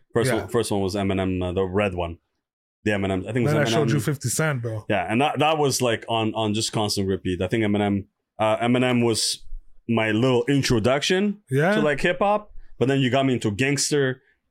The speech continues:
Speaker 1: like, got me into, like, fifty, then, uh, got me into, like, you know, you know, back in days we used to listen to with the headphones on, half half.
Speaker 2: Yeah, bro.
Speaker 1: You know,
Speaker 2: Oh
Speaker 1: like, one
Speaker 2: my
Speaker 1: headphone, one
Speaker 2: God.
Speaker 1: headphone. And, and
Speaker 2: And
Speaker 1: then
Speaker 2: you're, tell us about your ten rappers of all time, bro.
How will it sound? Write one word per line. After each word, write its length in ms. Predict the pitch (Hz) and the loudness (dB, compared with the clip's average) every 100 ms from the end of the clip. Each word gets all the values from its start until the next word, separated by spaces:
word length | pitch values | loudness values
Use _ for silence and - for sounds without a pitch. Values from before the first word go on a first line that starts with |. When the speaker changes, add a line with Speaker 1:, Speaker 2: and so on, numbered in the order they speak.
| _ | _
Speaker 1:
like, 200 | 110 110 | -2 0
got 140 | 123 127 | 0 2
me 120 | 127 | 2
into, 160 | 120 117 | 2 0
like, 140 | 101 | 0
fifty, 640 | - 147 139 - 135 127 - _ _ _ | 0 0 0 0 0 0 -4 _ _ _
then, 300 | 101 113 117 | -2 0 2
uh, 140 | 117 113 | 2 2
got 180 | 120 127 | 2 2
me 140 | 127 | 2
into, 180 | 123 120 | 2 2
like, 300 | 113 107 - | 2 0 0
you 60 | 120 | 0
know, 260 | 110 113 | 2 0
you 80 | 120 | 0
know, 100 | 127 | 0
back 220 | 101 139 | 0 0
in 60 | 143 | 2
days 140 | 139 131 | 2 0
we 40 | |
used 140 | 127 | -2
to 80 | 131 | 0
listen 240 | 131 131 131 | 0 0 0
to 280 | 127 117 - _ - | 2 0 -2 _ -6
with 100 | 120 | -2
the 60 | 120 | 0
headphones 340 | 143 156 151 | 0 0 0
on, 160 | 165 165 | 0 -2
half 300 | 139 139 143 | -2 -4 0
half. 340 | 165 170 - | -2 -2 -6
Speaker 2:
Yeah, 540 | 151 160 180 185 180 165 | 0 2 2 2 0 0
bro. 340 | 143 160 160 | 0 2 2
Speaker 1:
You 40 | 160 | 2
know, 160 | 156 185 190 | 2 2 2
Speaker 2:
Oh 60 | |
Speaker 1:
like, 140 | 180 175 | 2 2
one 160 | 165 | 2
Speaker 2:
my 60 | - | 2
Speaker 1:
headphone, 280 | 151 143 135 | 0 2 2
one 120 | 127 | 2
Speaker 2:
God. 60 | - 170 160 160 | 2 2 2 2
Speaker 1:
headphone. 160 | 131 - _ _ _ _ _ 110 | -2 -6 _ _ _ _ _ -4
And, 300 | 117 110 - | -2 -2 0
and 80 | |
Speaker 2:
And 120 | 170 175 | 0 2
Speaker 1:
then 120 | 175 | 2
Speaker 2:
you're, 420 | 170 165 160 160 _ _ _ - | 2 2 0 -4 _ _ _ -4
tell 200 | 190 220 | 0 2
us 140 | 226 | 2
about 300 | 202 185 202 165 | 2 2 0 -2
your 80 | |
ten 320 | - - 208 196 | -2 0 2 2
rappers 380 | 185 190 196 160 | 2 2 2 2
of 120 | 139 | 2
all 140 | 165 | 0
time, 360 | - 151 175 113 | 0 0 0 -2
bro. 200 | 107 | -4